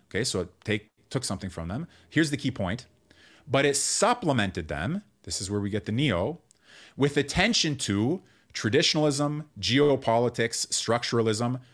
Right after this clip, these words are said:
the fundamental ontology of Heidegger, sociology, and anthropology,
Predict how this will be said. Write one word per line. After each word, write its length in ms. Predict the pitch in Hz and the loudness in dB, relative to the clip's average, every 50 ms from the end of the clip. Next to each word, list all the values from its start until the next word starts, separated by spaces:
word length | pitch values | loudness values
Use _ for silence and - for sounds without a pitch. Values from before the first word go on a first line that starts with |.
| _ _ | _ _
the 60 | 104 | -12
fundamental 500 | - - 127 139 139 139 135 135 139 131 | -4 -2 0 2 2 2 2 2 2 2
ontology 480 | 123 117 - 120 113 113 113 101 104 107 | 2 2 2 2 2 2 2 2 0 -2
of 80 | 90 | -2
Heidegger, 540 | 80 95 95 101 110 117 143 175 196 226 233 - _ _ _ _ _ | 0 0 0 0 0 0 0 0 -2 -2 -4 -8 _ _ _ _ _
sociology, 960 | - - - 131 139 131 - 127 127 123 131 131 127 120 117 123 123 120 - | -6 0 2 2 2 2 2 2 4 4 4 4 2 2 0 0 -2 -2 -2
and 140 | 104 101 - | -4 -4 -2
anthropology, 840 | 123 123 135 123 - 104 90 - 107 82 80 80 - - 107 143 | 0 0 0 0 0 -2 -2 -2 -4 -6 -6 -6 -8 -8 -8 -10